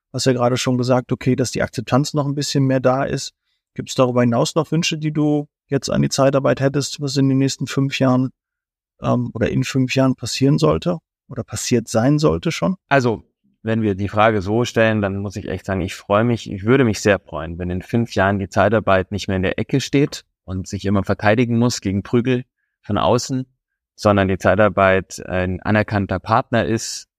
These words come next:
Speaker 2: äh, ein gutes Standing hat, äh, sowohl gesamtgesellschaftlich als auch politisch, als auch wirtschaftlich, ähm, ein Partner ist für alle. Ähm, das würde ich mir sehr wünschen.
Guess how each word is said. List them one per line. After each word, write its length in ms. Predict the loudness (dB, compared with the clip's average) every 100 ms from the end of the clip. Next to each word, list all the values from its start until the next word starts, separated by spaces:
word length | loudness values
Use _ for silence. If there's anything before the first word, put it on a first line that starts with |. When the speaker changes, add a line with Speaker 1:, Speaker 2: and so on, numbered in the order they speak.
| -14
Speaker 2:
äh, 80 |
ein 340 | -8 -4 -4 -4
gutes 380 | -6 -4 -4 0
Standing 460 | 2 2 2 2
hat, 260 | 0 -2 -6 _ _ _ _ _
äh, 340 | -4 0 2 0
sowohl 320 | -2 2 2
gesamtgesellschaftlich 1300 | 2 2 2 0 2 2 2 -2 -2 -6 -6 -6 -4
als 260 | -4 -4
auch 240 | -6 -8 -8 -6
politisch, 540 | 0 2 4 2 2
als 260 | -2 -4 -4
auch 240 | -8 -2
wirtschaftlich, 720 | -2 2 0 0 -2 -4 -4 _ _ _ _ _
ähm, 580 | 0 2 4 2 -2 -6 -12 _ _
ein 160 | -4 -2
Partner 480 | 0 0 0 0 0
ist 180 | -4
für 180 | -6 -4
alle. 320 | -2 -2 -2 -6 _ _ _ _ _
Ähm, 380 | -2 0 0 2
das 240 | 0 0
würde 160 | -2 -2
ich 100 | -2
mir 160 | -4 2
sehr 240 | 2 2
wünschen. 500 | 0 0 -2 -6 -6